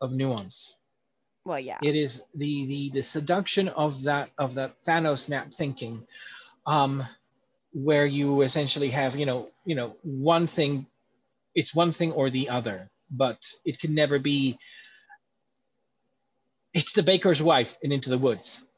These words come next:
Speaker 1: Um, you remember the song?
Speaker 2: Yeah.
Speaker 1: Uh, if it's,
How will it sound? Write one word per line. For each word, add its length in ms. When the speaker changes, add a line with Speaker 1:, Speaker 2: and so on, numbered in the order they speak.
Speaker 1:
Um, 460
you 140
remember 320
the 100
song? 500
Speaker 2:
Yeah. 240
Speaker 1:
Uh, 140
if 160
it's, 240